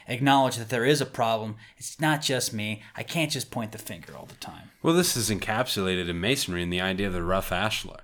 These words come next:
Speaker 2: that within difficult things, there are always worthwhile things, and that by expending labor upon difficulties, we turn them into benefits for ourselves. If we never worked on ourselves, and that's difficult work to do,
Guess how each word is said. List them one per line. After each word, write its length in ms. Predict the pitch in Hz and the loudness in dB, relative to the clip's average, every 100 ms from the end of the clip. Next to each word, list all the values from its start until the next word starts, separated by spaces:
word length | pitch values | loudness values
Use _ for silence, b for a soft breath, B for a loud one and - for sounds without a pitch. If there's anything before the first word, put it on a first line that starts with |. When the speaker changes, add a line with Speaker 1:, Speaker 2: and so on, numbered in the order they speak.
| b b b b | b b b b
Speaker 2:
that 240 | 123 117 - | 0 0 0
within 380 | 113 117 170 165 | 0 4 4 4
difficult 560 | - 120 117 151 151 131 | 2 2 2 0 0 0
things, 500 | 156 156 165 160 - _ | 0 0 0 -6 -10 _
there 200 | - 110 | 0 2
are 80 | 101 | 4
always 300 | 123 135 101 | 4 2 2
worthwhile 560 | 95 92 - 90 90 - | 0 -2 0 0 0 -2
things, 420 | - - - - - b b | -10 -16 -16 -20 -20 b b
and 120 | 107 | -2
that 80 | 107 | 2
by 160 | 113 110 | 4 4
expending 680 | 104 - - 127 139 131 | 4 2 4 4 4 2
labor 480 | 95 90 104 110 123 | 2 2 2 2 2
upon 360 | 98 - 98 92 | 0 -4 -4 -4
difficulties, 840 | 90 101 - 113 120 120 127 131 107 | -2 -2 -2 -4 -4 -2 -2 -2 -2
we 120 | 98 | -4
turn 360 | - - 139 | -4 2 4
them 120 | 127 101 | 6 4
into 220 | 90 92 | 2 -4
benefits 500 | 85 98 95 90 - | -2 -2 -2 -6 -8
for 140 | - | -8
ourselves. 480 | 65 - - - - B B B | -6 -8 -10 -14 -18 B B B
If 160 | - 117 | -2 0
we 160 | 123 190 | 4 6
never 300 | 160 151 123 | 6 4 4
worked 300 | 101 113 117 | 4 4 2
on 140 | 98 | 2
ourselves, 500 | 87 - 92 95 117 | 0 0 2 2 2
and 120 | 110 | 2
that's 200 | 131 156 | 2 2
difficult 440 | 113 127 135 110 82 | 2 2 2 0 2
work 240 | 104 107 | 0 0
to 100 | 92 | -6
do, 340 | 85 90 120 | -6 -4 -4